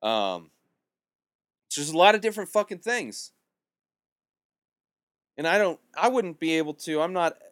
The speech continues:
as much of a connoisseur with comedy to, like, feel comfortable defining the different types of comedy. I wouldn't be able to, I wouldn't feel comfortable describing the type of comedy that Ari does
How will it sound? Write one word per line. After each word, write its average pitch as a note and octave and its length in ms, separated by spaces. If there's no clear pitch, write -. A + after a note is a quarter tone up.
as C#3 180
much D3 300
of D#3+ 100
a D#3 60
connoisseur D#3+ 720
with D#3+ 220
comedy E3 420
to, - 200
like, G#2 260
feel C3+ 320
comfortable B2+ 920
defining B2+ 680
the B2+ 80
different B2+ 360
types B2+ 320
of A#2 120
comedy. B2 420
I A#2+ 120
wouldn't C3 200
be B2 140
able A2+ 220
to, G#2 420
I D3 40
wouldn't F3 160
feel D3+ 180
comfortable B2+ 480
describing G#2+ 680
the G2 80
type F#2+ 280
of E2+ 100
comedy F2+ 380
that E2+ 160
Ari F2+ 260
does D2+ 420